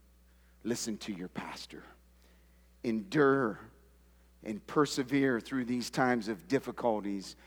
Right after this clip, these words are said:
and the difficulties yet to come. If you are in Christ, you have security, for your refuge is God. So pursue him with sincerity,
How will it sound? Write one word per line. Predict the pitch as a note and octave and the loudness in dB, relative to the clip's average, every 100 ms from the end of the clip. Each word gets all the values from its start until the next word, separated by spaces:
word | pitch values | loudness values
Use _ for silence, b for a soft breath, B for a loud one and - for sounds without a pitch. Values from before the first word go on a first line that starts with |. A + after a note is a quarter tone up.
| b b | b b
and | A#2+ | 0
the | A#2 | 0
difficulties | G2+ D3+ C3 A#2 C3+ B2 A#2 G2 | 4 2 2 0 4 4 2 0
yet | A#2+ A2+ - | 2 2 0
to | A2+ | -8
come. | - A#2 G#2+ F#2 - - - - _ - - - - | -2 -2 -2 -8 -18 -20 -20 -20 _ -20 -20 -20 -8
If | C3+ - E3+ | -8 -6 -4
you | G#3 F#3 | 6 10
are | D#3+ | 10
in | D3+ C#3+ | 8 4
Christ, | - G3+ G3 D#3+ C#3 - | 4 10 12 12 10 0
you | G3+ | 8
have | F3 C#3 | 10 8
security, | - E3 - - B3+ B3 F3+ - C#3 | 6 -4 0 6 10 10 8 4 -2
for | C3 F3+ | 2 4
your | E3+ E3 | 8 10
refuge | E3+ A#3 A3+ G#3+ G3+ F#3 | 12 12 12 4 0 2
is | D#3+ | 0
God. | C3+ A3 B3 G3 A#2 A2 A2+ b b b | 10 12 12 12 12 6 2 b b b
So | - A3 | 8 12
pursue | G#3 G#3+ G#3+ - C4 C4+ | 12 10 4 6 8 8
him | A#3 A#3 | 10 8
with | G#3+ G#3 | 8 6
sincerity, | G#3 G3 - A#3 A#3+ G#3 - C#3 | 4 2 8 12 12 12 8 2